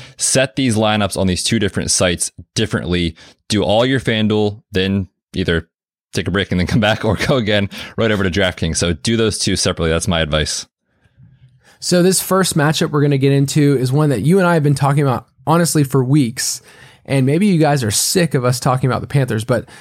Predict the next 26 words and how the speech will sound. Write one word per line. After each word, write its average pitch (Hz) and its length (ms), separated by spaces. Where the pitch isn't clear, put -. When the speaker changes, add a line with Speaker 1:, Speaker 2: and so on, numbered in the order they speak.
Speaker 2:
uh, 131 220
in 151 120
week 196 200
one, 170 420
the 147 200
Raiders 160 720
go 156 340
to 160 400
Carolina, 160 800
and 147 180
they're 156 100
three 185 300
and 233 80
a - 20
half 208 240
point 175 360
road 165 500
favorites. 160 640
This 135 140
game's 147 240
a 135 40
forty-seven 160 640
and 135 80
a 127 60
half 139 260
point, 127 320